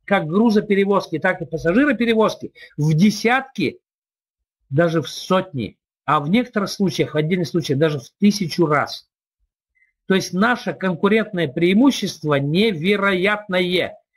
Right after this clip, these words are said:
Вот это просто держите у себя в уме. Плюс к этому, общаясь с людьми, с потенциальными партнерами, говорю: «Ребята, не постесняйтесь, позвоните, по-, я не знаю,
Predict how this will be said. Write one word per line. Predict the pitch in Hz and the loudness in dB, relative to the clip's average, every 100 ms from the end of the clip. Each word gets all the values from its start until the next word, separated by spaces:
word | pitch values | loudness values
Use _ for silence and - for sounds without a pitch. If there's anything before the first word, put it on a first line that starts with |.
| _ - | _ -2
Вот | 180 185 - | -2 0 0
это | 240 247 | 0 0
просто | 226 233 - 190 | -2 -2 -2 -2
держите | 180 214 180 269 269 247 | 2 4 4 4 4 2
у | |
себя | 208 214 226 | 2 2 2
в | 214 | 2
уме. | 220 208 175 - _ - _ | 2 2 0 -2 _ -20 _
Плюс | 226 294 294 | 0 2 0
к | - | 0
этому, | 254 233 175 | -2 0 0
общаясь | 202 202 269 277 240 | 0 0 0 0 0
с | - | 0
людьми, | 226 233 240 254 | 2 4 4 4
с | 214 | 2
потенциальными | - 196 240 247 247 247 226 | -4 -2 0 2 2 2 2
партнерами, | 233 233 262 220 160 | -2 -2 0 0 0
говорю: | 165 185 | -2 0
«Ребята, | 196 254 - - _ - - | 2 2 0 -6 _ -8 2
не | 240 | 2
постесняйтесь, | 247 294 - 302 - 302 285 226 165 147 | 2 -2 0 -2 0 0 2 0 -4 -8
позвоните, | - 233 233 262 294 277 185 135 | -2 0 2 0 0 -2 -2 -6
по-, | - 247 233 - - | 0 0 0 -10 0
я | 170 220 | 2 2
не | |
знаю, | 233 240 | 2 -2